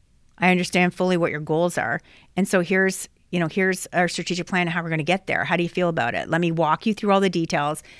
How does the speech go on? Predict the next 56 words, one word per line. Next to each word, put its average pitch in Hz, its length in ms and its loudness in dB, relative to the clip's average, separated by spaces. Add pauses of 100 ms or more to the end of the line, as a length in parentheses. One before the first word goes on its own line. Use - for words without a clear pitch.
(160)
Let 170 120 4
me 190 120 2
know 190 160 4
if 180 100 -2
this - 220 -4
feels 185 360 -2
right 160 240 -2
to 143 120 -4
you. 147 160 0 (240)
Tell 196 180 4
me 202 140 6
what 180 200 0
doesn't. 175 540 4 (320)
Then 190 160 4
we 190 60 6
can 190 100 4
go 175 140 4
back 180 280 4
and 185 80 0
revise. 175 600 2 (260)
And 196 140 6
then 202 160 6
let's 202 200 4
commit 196 520 2
that 190 180 0
this 208 160 0
is - 80 -8
gonna 190 140 2
be 180 100 2
our 160 80 2
plan 170 300 -2
for 170 100 -6
the 165 100 -4
next, - 400 -6 (380)
m-, 180 180 2
at 180 140 4
a 180 60 6
minimum, 175 480 2
two - 160 0
years. 156 440 2 (420)
Let's 196 240 4
get 185 360 4
you 160 180 -2
through 175 320 2
this 143 300 -2
for 165 160 -2
the 160 120 0
next 147 260 -2
two - 120 -4
years." 143 440 -4 (320)
And 220 100 6
a 226 40 8
lot 247 360 6
of 311 160 2
these 220 260 0
women 165 480 -4